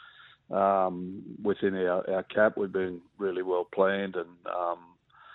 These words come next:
so we've still got, uh, a lot of capacity in a couple of spots there. So, uh, yeah, we'll have a look at the market and be in there. It's a little bit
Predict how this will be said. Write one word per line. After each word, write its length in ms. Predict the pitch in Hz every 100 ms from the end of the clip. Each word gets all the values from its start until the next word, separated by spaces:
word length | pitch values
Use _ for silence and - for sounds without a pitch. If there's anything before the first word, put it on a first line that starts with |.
| - - - _
so 80 | -
we've 120 | 98 92
still 160 | 110
got, 440 | 98 87 85 - 85
uh, 60 | 85 - -
a 80 |
lot 240 | 87 101 90
of 60 | 85
capacity 600 | 85 - 92 - 92 87
in 80 |
a 60 | 87
couple 300 | - 92 -
of 80 | 80
spots 340 | - 98 98 -
there. 240 | 92 90 -
So, 480 | - 90 87 85 87 85 _ _ -
uh, 340 | 92 90 87 - _ _ _ _
yeah, 200 | 123 104
we'll 320 | 98 110 98 -
have 80 | 101
a 40 | 92
look 180 | 92 95
at 80 |
the 80 | -
market 480 | 90 92 95 95 95
and 140 | 87 85
be 180 | 92
in 120 | 92 95
there. 220 | 101 104
It's 120 | -
a 40 | 110
little 180 | 110 95
bit 140 | 92